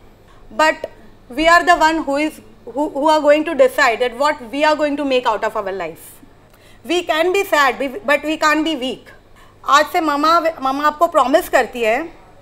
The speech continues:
कि मम्मा डैडा को वापस नहीं लेके आ सकती है। That's not in my hand, but I can definitely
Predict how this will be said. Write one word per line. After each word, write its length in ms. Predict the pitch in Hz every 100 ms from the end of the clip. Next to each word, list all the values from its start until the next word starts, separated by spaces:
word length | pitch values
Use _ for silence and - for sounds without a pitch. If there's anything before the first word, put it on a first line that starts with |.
| - - - - - -
कि 420 | 330 311 339 320 - - - - -
मम्मा 260 | 285 311
डैडा 320 | 349 294 294 320
को 140 | 349
वापस 360 | 311 277 330 -
नहीं 140 | 330
लेके 240 | 339 294 269
आ 140 | 220
सकती 400 | 202 202 - 208
है। 360 | 180 185 190 220
That's 800 | 285 - - - - - - 269
not 140 | 320
in 180 | 339 302
my 140 | 302
hand, 340 | 277 226 175 160 - - - - - -
but 160 | 320
I 120 | 311
can 200 | 320 359
definitely 400 | 311 302 349 370